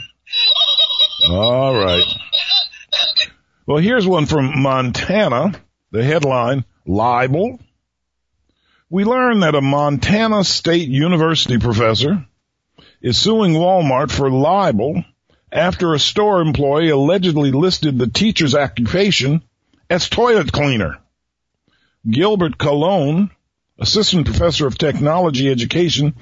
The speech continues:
says he was filling out forms for a fishing license when the employee made the weird entry for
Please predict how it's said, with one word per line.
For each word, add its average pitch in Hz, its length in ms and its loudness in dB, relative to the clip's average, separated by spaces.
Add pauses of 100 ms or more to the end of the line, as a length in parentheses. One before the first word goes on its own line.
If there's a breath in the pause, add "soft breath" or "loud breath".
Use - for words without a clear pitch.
(260 loud breath)
says 185 240 0
he 202 120 2
was 180 160 2
filling 240 360 0
out 180 200 0
forms 170 460 0
for 156 260 -2
a 143 60 -2
fishing 156 580 0
license 110 600 0 (320 loud breath)
when 165 180 0
the 180 80 2
employee 185 640 2
made 175 340 2
the 160 100 0
weird 202 380 2
entry 156 440 0
for 156 500 -2